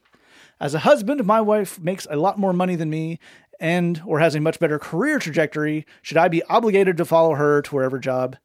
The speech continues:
her, wherever her job takes her? What about vice versa?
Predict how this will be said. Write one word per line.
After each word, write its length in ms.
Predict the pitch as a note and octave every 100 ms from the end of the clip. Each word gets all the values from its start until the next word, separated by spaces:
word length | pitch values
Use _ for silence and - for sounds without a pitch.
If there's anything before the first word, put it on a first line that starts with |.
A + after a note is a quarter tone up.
| _
her, 200 | _ C#3+ -
wherever 420 | D#3 E3 G#3 F3+
her 200 | E3 E3
job 340 | C#3+ D3 C#3 C#3
takes 260 | - G#3 G#3
her? 240 | E3 D3+ D#3 _ _ _
What 120 | D3
about 240 | D3 F3 D3
vice 240 | D3+ F#3
versa? 440 | A3 C4+ E3+ A2